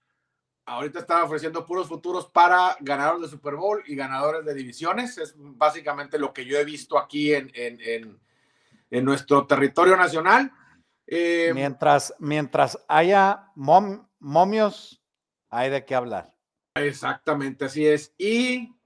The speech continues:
Speaker 1: pues, para nadie debe ser sorpresa que otra vez los... los, lo, ah, lo que te voy a decir es que a mí no me gusta tan temprano, faltando un año, comprometer parte de ese capital,
Speaker 2: Claro.
Speaker 1: este, parte de ese bank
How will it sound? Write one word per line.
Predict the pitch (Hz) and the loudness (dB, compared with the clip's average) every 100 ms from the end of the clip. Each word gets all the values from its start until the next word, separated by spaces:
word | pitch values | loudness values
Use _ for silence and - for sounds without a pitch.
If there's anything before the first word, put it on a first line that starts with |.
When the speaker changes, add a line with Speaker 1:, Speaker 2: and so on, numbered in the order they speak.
| _ - | _ -10
Speaker 1:
pues, | 143 | -2
para | 147 135 | 0 2
nadie | 151 175 | 4 6
debe | 175 170 | 6 4
ser | 170 | 0
sorpresa | 170 165 160 165 151 | -2 -4 -2 -6 -4
que | |
otra | 156 151 156 | -6 -2 -2
vez | 151 151 | 0 -2
los... | 151 143 - _ | -2 -4 -12 _
los, | 127 117 110 - _ | -10 -10 -10 -20 _
lo, | 120 | -2
ah, | - 160 - - _ _ | 0 -2 -6 -20 _ _
lo | - 151 | 0 4
que | |
te | 175 | 4
voy | |
a | 196 | 8
decir | 214 | 6
es | 208 | 6
que | 208 | 2
a | |
mí | 190 | 2
no | 208 | 2
me | 202 | 2
gusta | 190 190 202 208 - _ _ - | 2 2 2 2 -2 _ _ 2
tan | 165 220 | 2 2
temprano, | 233 208 202 185 156 147 202 _ _ _ | -4 -8 -2 -2 -2 -12 -18 _ _ _
faltando | 120 - 147 165 | -16 -6 -8 -6
un | 170 | -12
año, | 156 165 | -12 -10
comprometer | 175 147 139 120 - 143 139 _ _ _ _ _ | -12 -8 -6 -8 -2 -2 -2 _ _ _ _ _
parte | - 139 143 147 | 0 0 2 0
de | 139 | 0
ese | 147 | -2
capital, | 147 - 139 156 147 147 _ _ _ _ _ _ | -6 -6 2 4 4 0 _ _ _ _ _ _
Speaker 2:
Claro. | 101 127 110 | -6 -4 -6
Speaker 1:
este, | _ 98 98 98 95 - _ _ _ _ _ | _ -6 -4 -4 -6 -10 _ _ _ _ _
parte | 135 131 - | 2 2 2
de | 147 147 | 4 2
ese | 151 | 0
bank | 139 156 160 160 | 2 4 4 0